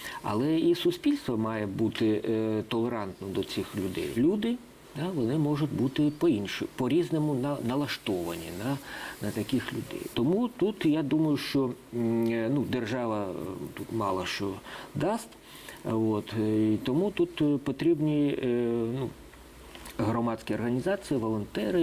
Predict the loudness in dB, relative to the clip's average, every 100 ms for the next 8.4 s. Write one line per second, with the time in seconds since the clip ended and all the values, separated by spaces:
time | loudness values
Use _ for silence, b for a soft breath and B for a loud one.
0 | 4 4 4 4 4 0 B B B 0
1 | 0 0 0 0 0 0 -2 -2 0 2
2 | 2 2 2 4 4 2 2 0 2 0
3 | 0 -8 -16 -14 -10 -2 0 0 0 0
4 | 2 2 2 0 0 2 0 0 -2 -4
5 | 0 2 2 -2 -10 -8 -8 -8 B B
6 | -6 0 2 2 0 -2 0 0 2 0
7 | 0 0 -2 -2 -2 -2 0 0 0 0
8 | 0 -2 -4 -10